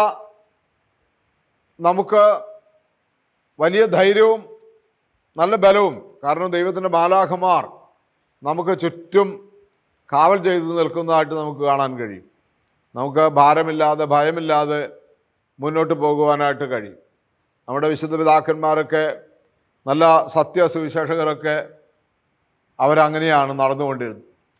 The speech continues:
അതുകൊണ്ടാണ് അവരുടെ ഗീതങ്ങളൊക്കെ, അവർ പാട്ടൊക്കെ എഴുതുമ്പോൾ അവരുടെ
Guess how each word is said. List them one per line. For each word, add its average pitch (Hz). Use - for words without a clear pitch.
അതുകൊണ്ടാണ് 156
അവരുടെ 151
ഗീതങ്ങളൊക്കെ, 160
അവർ 143
പാട്ടൊക്കെ 156
എഴുതുമ്പോൾ 156
അവരുടെ 156